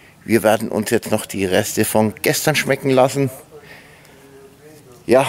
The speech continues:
mein Brüderchen ist ja da. Noch ein bisschen quatschen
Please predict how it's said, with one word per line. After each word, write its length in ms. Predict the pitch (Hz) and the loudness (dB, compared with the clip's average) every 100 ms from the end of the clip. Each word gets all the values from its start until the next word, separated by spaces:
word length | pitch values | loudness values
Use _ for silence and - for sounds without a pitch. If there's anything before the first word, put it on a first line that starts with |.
| 110 | 0
mein 180 | 117 107 | -2 0
Brüderchen 460 | 120 139 131 127 | 2 2 2 0
ist 120 | 123 | 0
ja 100 | 120 | 2
da. 300 | 110 107 117 - - - _ _ _ _ _ _ _ - | 4 6 4 0 -14 -20 _ _ _ _ _ _ _ -12
Noch 120 | 104 | -10
ein 100 | 107 | -6
bisschen 280 | 107 - 92 | -4 -4 -4
quatschen 460 | - - - 123 | -2 0 0 0